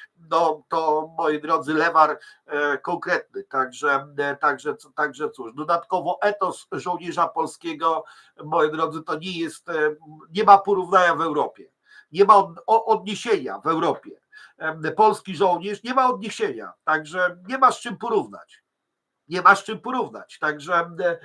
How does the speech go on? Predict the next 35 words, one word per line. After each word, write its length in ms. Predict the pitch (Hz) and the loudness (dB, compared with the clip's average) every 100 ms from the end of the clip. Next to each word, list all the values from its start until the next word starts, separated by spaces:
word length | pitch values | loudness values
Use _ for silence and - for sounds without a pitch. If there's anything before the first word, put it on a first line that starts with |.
| - - | -18 -14
e, 240 | 175 170 160 | -6 -4 -2
tutaj 360 | 220 214 202 | -4 -4 -4
pod 220 | - 226 - | -2 -2 -2
tym 160 | 202 | -4
względem, 540 | 160 160 208 175 185 180 | -4 -4 -4 0 0 0
e, 280 | 180 170 170 | -2 -2 -2
ta, 320 | 180 170 165 185 | -2 0 0 0
e, 320 | 165 160 160 | -2 -2 0
absolutnie 600 | 175 - 160 156 170 170 | 0 -2 -10 -10 -10 -14
bijemy, 520 | 143 170 156 147 139 - - _ | -8 -4 -2 -2 -6 -8 -20 _
em, 260 | - 147 156 | -12 -12 -8
e, 180 | 143 135 | -4 -4
wszystkich 480 | 135 165 - 165 - | -4 -6 -8 -12 -4
na 100 | 143 | 0
łeb, 260 | 143 135 - | 0 -2 -6
na 100 | 139 | -8
szyję. 300 | 135 117 101 - - - - | -8 -12 -14 -18 -20 -18 -6
Em, 320 | 160 165 156 | -4 -4 -4
e, 460 | 165 156 156 156 147 _ _ _ _ _ _ _ _ - - | 0 4 6 4 0 _ _ _ _ _ _ _ _ -20 -14
dobrze, 440 | 147 226 247 165 | 0 0 2 0
moi 260 | 202 190 175 | 0 0 -2
drodzy, 560 | 170 165 156 160 151 147 147 160 160 | -2 -2 -2 -2 -2 -4 -8 -4 -4
e, 60 | |
będziecie 440 | 156 180 214 - 208 | -4 -8 -10 -8 -2
mogli 340 | 208 190 196 | -2 -2 -6
się 160 | - 196 | -4 -2
wypowiedzieć, 540 | 196 196 196 208 190 | -2 -2 -2 -2 -2
chociaż 340 | 196 196 156 | -4 -6 -2
ja 120 | 196 196 | 2 2
w 80 | |
kontekście, 520 | - 190 143 208 - 185 | 0 -8 -6 -8 -6 -6
bo 100 | 170 | -6
to 140 | 190 | -8
się 180 | - 170 | -6 -2
wiąże. 520 | 196 185 131 123 107 | 2 2 0 -4 -6